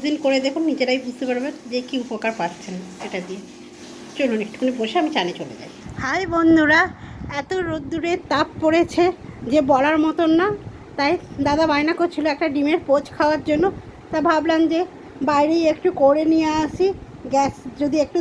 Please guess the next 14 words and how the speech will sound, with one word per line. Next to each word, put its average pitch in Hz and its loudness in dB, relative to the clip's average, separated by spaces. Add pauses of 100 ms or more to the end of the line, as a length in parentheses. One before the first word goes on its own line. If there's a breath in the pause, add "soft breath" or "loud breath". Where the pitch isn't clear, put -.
সাশ্রয় 311 0
করা 294 2
যায়, 311 2 (420 loud breath)
তার 311 2
জন্য 339 4
বাইরে 294 2
চলে 320 2
এসেছি। 339 0
দেখুন 349 0
চাটু 285 -2
বসিয়ে 311 2
তেল 320 2
দিয়ে 311 0
দিয়েছি, 320 2